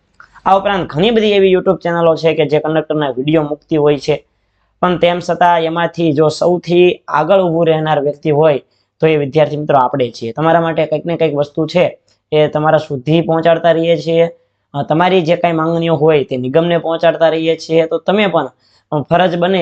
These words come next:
એ રીતે ખાસ આ વીડિયોને જે લાઈક, શેર, સબસ્ક્રાઇબ કરવાનું બાકી હોય એ બધું કરી દેજો. શરૂઆત કરીએ વિદ્યાર્થી મિત્રો આજના વીડિયોની. નવ ઓગસ્ટે વિદ્યાર્થી મિત્રો આવેદનપત્ર આપ્યું હતું, એક મહિનાનો સમય આપ્યો હતો. આ મહિનાનો સમય છે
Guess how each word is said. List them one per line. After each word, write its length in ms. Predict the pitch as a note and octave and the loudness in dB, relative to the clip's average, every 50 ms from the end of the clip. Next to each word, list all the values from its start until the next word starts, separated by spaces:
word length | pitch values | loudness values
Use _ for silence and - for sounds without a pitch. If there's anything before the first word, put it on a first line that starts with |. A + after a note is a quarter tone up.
| D#3 D#3 | 2 4
એ 80 | E3 E3 | 2 2
રીતે 240 | D#3+ D#3 - E3 D#3+ D#3 D3+ | 0 -2 0 2 2 2 2
ખાસ 300 | C#3+ - - D#3 D3+ - | 0 -2 -2 -2 0 0
આ 120 | D3+ D3 C#3+ | 0 0 0
વીડિયોને 360 | C#3 C#3+ D3 D3 D3+ D3+ D3 | 0 -2 -2 -2 -2 -2 -2
જે 120 | C3+ D3+ C#3+ | -2 -2 0
લાઈક, 240 | C#3 C#3 D3 C#3+ - | 0 0 0 -2 -4
શેર, 200 | - - D3 C#3 | -4 -2 0 0
સબસ્ક્રાઇબ 440 | - - - - - - D3+ D3 C#3 - | -2 -4 -10 -10 -6 -2 -2 -2 0 0
કરવાનું 280 | D3 C#3 C#3+ C#3 C#3 C#3+ | 0 0 0 0 -2 -2
બાકી 260 | C#3 C3+ C3 - D3 | -4 -4 -4 -4 -4
હોય 180 | C#3 D3 D3+ | -2 -2 0
એ 80 | C#3+ C3+ | -2 -2
બધું 160 | C3+ C3+ C3 | -4 -6 -8
કરી 200 | - C#3 C3+ D#3 | -8 -6 -4 0
દેજો. 240 | D#3 D#3+ D#3+ D#3+ - - _ _ _ _ _ _ _ - | 0 0 0 -2 -4 -12 _ _ _ _ _ _ _ -4
શરૂઆત 320 | D#3+ D#3+ E3+ F3+ F3 F3 | -2 0 2 2 0 0
કરીએ 180 | E3+ D#3+ E3 E3+ | -2 -2 0 0
વિદ્યાર્થી 460 | D3+ D3 B2+ C3 D#3+ D3 D3 - C#3+ | 0 -2 0 0 0 0 0 -4 -8
મિત્રો 160 | C3+ C#3 D#3 E3 | -4 -2 0 0
આજના 380 | - - D3 C3+ C3 C#3+ D3 | 0 0 -2 -2 -2 -4 -4
વીડિયોની. 420 | C3+ C#3 C3+ B2+ A2+ G#2 A2 _ _ _ _ _ _ _ _ _ _ _ _ _ _ _ _ _ _ - - - _ _ _ _ _ _ _ _ - | -4 -4 -4 -4 -6 -8 -10 _ _ _ _ _ _ _ _ _ _ _ _ _ _ _ _ _ _ -20 -20 -20 _ _ _ _ _ _ _ _ -4
નવ 200 | C#3+ D#3+ G3 G3+ | 0 0 2 2
ઓગસ્ટે 360 | G3+ G3+ F#3+ G#3 G#3+ G#3+ - G3+ | 2 2 2 0 0 0 0 0
વિદ્યાર્થી 400 | G3 F3 D3+ E3+ F#3+ F#3+ F#3 F#3+ | 0 2 2 2 0 0 0 -6
મિત્રો 200 | F3+ F3+ F3+ F3 | -6 -2 0 2
આવેદનપત્ર 480 | E3+ E3+ F3 F3 F3+ F3 D#3+ E3+ E3 E3 | 2 2 2 0 -4 -4 -4 -2 0 2
આપ્યું 280 | D#3+ D3+ D#3 D3+ F3 F3 | 2 2 0 -2 -6 -4
હતું, 200 | F3+ F#3 F#3 G3 F#3+ _ - | -2 0 -2 -2 -4 _ -2
એક 200 | E3 E3+ D#3+ D#3+ - - | 0 0 0 -2 -4 -4
મહિનાનો 400 | D#3+ D#3 D#3+ D#3+ D#3 D#3 D3 C3+ | -4 -2 -2 -2 -2 -2 -4 -4
સમય 300 | - - D3 E3 F3 E3+ | -4 -4 -4 0 2 2
આપ્યો 200 | E3+ E3+ E3 E3+ | 2 2 2 0
હતો. 120 | E3 F3+ F3 | 0 2 2
આ 160 | D#3+ D3+ D3 | 2 2 0
મહિનાનો 360 | D3 D3+ D3 D3 D3 D3 D3 | -2 -8 -10 -10 -8 -8 -8
સમય 300 | C#3 - C#3+ D3 D3 C#3+ | -8 -8 -8 -8 -8 -6
છે 180 | C#3+ - E3+ | -4 -2 -2